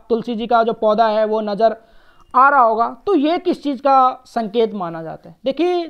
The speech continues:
तुलसी जी के बहुत अधिक अच्छी ग्रोथ करने पर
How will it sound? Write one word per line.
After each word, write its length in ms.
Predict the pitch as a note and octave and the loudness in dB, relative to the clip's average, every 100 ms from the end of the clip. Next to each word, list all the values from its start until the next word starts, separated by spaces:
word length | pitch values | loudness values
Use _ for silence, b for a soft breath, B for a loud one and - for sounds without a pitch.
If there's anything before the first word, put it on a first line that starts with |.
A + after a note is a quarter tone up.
| - | -6
तुलसी 300 | - B3 B3+ | -4 -4 -4
जी 140 | C4+ C#4+ | -6 -2
के 500 | C4+ C4+ C4+ C4+ - _ _ _ _ _ _ _ - | 2 4 4 2 -6 _ _ _ _ _ _ _ -4
बहुत 380 | G3+ A#3+ C4+ | 2 2 4
अधिक 320 | C4+ A3 C4+ C#4+ | 0 -2 -4 -4
अच्छी 480 | C#4+ D4 - - | -4 -4 -6 -6
ग्रोथ 300 | C#4 B3+ C4 | 2 2 4
करने 260 | C4 B3 A#3+ | 2 0 0
पर 220 | A#3 A#3+ | -2 -2